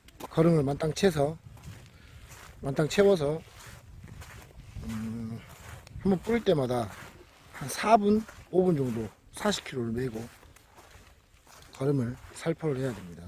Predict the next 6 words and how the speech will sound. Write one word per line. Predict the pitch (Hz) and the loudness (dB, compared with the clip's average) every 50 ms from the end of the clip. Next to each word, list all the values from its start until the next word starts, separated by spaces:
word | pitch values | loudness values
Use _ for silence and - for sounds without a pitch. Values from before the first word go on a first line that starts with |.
| 104 110 - - - - - - - - - - - - - - - - - - - - - - - - - - - - - - - - - - - - - - - - - - - - | -16 -18 -18 -20 -20 -20 -20 -20 -20 -20 -20 -20 -20 -20 -20 -20 -20 -20 -20 -20 -20 -20 -20 -20 -20 -20 -20 -18 -18 -18 -20 -20 -20 -20 -20 -20 -20 -20 -20 -20 -20 -20 -20 -20 -20 -16
하루에 | - - 175 175 175 | -12 -6 -2 0 2
한 | 151 139 123 | 2 0 0
팔십 | - - 208 - - - | -2 -4 -2 -2 -4 -4
개? | - 226 233 - - - - | -4 -4 -4 -4 -8 -14 -8
팔십 | - - 240 214 240 233 | -4 -2 -2 -2 -4 -4
개? | - - 214 | -4 -4 -4